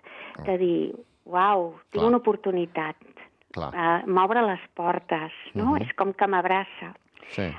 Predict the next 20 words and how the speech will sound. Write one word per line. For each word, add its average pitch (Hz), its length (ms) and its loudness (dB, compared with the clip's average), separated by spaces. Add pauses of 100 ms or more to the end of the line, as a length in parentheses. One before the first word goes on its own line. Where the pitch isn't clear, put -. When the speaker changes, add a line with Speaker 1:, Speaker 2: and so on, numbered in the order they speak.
Speaker 2:
En 185 140 -2
canvi, 190 260 4
una 208 160 4
persona 196 680 -2 (140)
que - 160 -10 (160)
pot 175 160 -4 (180)
ser 180 260 4 (680)
súper, 240 420 4 (120)
súper 226 360 4
líder, 208 800 6 (160)
súper, 214 480 2 (380)
eh, 208 340 6
eficient 202 1160 4
en 190 680 4
tots 214 200 4
els 208 180 4
nivells, 202 420 6 (480)
però 202 280 2 (320)
la 196 120 -2
primer, 214 380 4